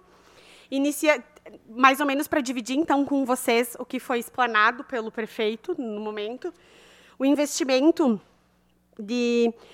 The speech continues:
aproximadamente até sete milhões e dizer que os, que o orçamento ele vai ser do município, do estado e da União. Então, a projeção de investimentos que serão feitos no município de Guaporé pra asfaltamento no interior,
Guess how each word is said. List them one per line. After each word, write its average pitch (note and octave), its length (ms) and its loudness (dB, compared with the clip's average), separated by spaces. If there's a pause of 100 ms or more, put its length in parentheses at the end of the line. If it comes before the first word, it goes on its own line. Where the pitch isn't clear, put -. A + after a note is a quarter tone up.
(160)
aproximadamente C4 800 2
até D4 260 0
sete D4+ 440 0
milhões C4 440 2
e D4 60 -2
dizer B3 280 2
que B3+ 100 -10
os, B3 220 -4 (160)
que C#4 100 -4
o B3 60 2
orçamento B3 500 0
ele B3+ 140 -4
vai A#3+ 160 2
ser G#3 300 -2 (540)
do G#3+ 140 -4
município, B3 560 0
do C4 140 -8
estado B3 520 2 (460)
e A#3 100 -6
da B3 140 10
União. C4 560 6 (160)
Então, A#3 460 -4
a G#3+ 100 -4
projeção A#3+ 640 -2
de B3+ 160 -4
investimentos C#4 640 -2
que - 100 -10
serão A#3 280 2
feitos A#3 300 -2
no B3 100 -4
município A#3 340 -6
de G#3 80 -8
Guaporé G#3+ 460 2 (500)
pra A#3 120 4
asfaltamento C#4+ 680 4
no B3+ 80 2
interior, A3 560 -2